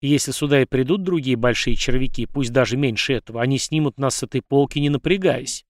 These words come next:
Арна молча кивнула.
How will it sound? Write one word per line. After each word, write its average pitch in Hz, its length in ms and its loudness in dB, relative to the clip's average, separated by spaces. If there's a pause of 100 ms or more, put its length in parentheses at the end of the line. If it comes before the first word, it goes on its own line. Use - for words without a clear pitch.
(1160)
Арна 127 380 2
молча 127 400 -2
кивнула. 139 560 -4